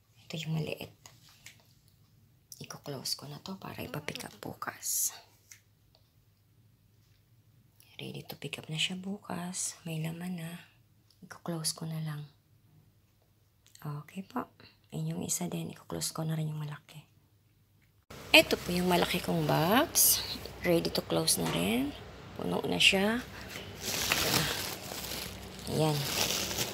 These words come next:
Ito yung sakos pang ibabaw. Okay po. Let me do this to close.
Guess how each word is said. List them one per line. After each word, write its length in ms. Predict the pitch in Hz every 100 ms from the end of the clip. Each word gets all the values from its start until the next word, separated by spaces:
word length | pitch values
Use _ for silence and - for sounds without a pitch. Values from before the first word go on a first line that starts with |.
| - - - - - - - - - -
Ito 60 | 151
yung 80 | 151
sakos 480 | - 202 214 202 -
pang 160 | 180 190
ibabaw. 560 | 170 170 170 165 156 156 - - - - - - - - - - - - - 156 160
Okay 160 | - 202 -
po. 160 | 294 311 - - - - - - - - - - - - - -
Let 120 | 170 -
me 120 | 170 170
do 160 | 202
this 320 | 214 285 -
to 80 | -
close. 440 | 220 247 277 277